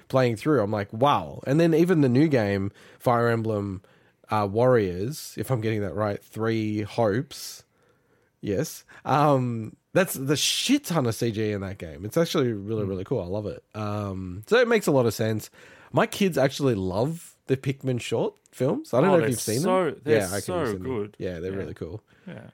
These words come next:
Speaker 1: And it gives me hope about the Mario movie. I feel like if they can get these little shorts that wouldn't have had much budget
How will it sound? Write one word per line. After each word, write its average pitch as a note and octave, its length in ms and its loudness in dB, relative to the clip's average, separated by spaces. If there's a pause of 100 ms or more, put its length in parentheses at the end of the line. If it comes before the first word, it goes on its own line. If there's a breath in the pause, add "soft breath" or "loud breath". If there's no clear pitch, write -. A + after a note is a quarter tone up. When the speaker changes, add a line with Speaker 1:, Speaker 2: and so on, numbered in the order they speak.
Speaker 1:
And D#3 100 4
it F3+ 60 6
gives G#3 240 2
me F3 100 4
hope B2+ 240 2
about G#2+ 240 0
the G#2+ 80 -4
Mario F#2+ 380 -4
movie. E2 360 -8
I A2+ 120 0
feel D3+ 160 4
like C3 260 0
if C3+ 160 -4
they E3 140 4
can E3 160 0
get B2+ 160 0
these A2+ 180 -2
little A2 160 -2
shorts A2 520 0
that A2+ 220 0
wouldn't D3 200 2
have B2+ 100 2
had A2+ 160 2
much G2+ 240 -4
budget G#2 500 -2